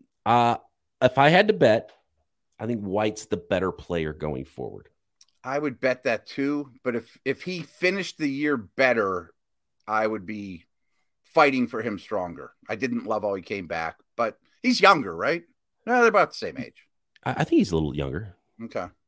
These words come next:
Speaker 1: I'm gonna, I'm gonna, I'm gonna vote White.
Speaker 2: You got it. It's yours.
Speaker 1: Okay.
Speaker 2: I, I'm really torn on it, so I, I, I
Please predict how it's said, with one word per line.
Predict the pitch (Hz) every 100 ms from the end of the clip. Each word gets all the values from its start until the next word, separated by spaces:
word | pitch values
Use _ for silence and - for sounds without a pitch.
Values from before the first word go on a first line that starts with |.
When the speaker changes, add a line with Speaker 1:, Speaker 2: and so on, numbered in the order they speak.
| _ _ -
Speaker 1:
I'm | 127
gonna, | 151
I'm | 139
gonna, | 160
I'm | 165 - 151
gonna | 160
vote | 135 120
White. | 101 85 - _ _ _ _ _ _ _
Speaker 2:
You | 131
got | 175 151
it. | 117 _
It's | -
yours. | 139 110 - _ _ _ _
Speaker 1:
Okay. | 104 85 - -
Speaker 2:
I, | 147
I'm | 147
really | 175 165
torn | 131 143 113
on | 101
it, | 90
so | -
I, | 107 110 107
I, | 85 101
I | 101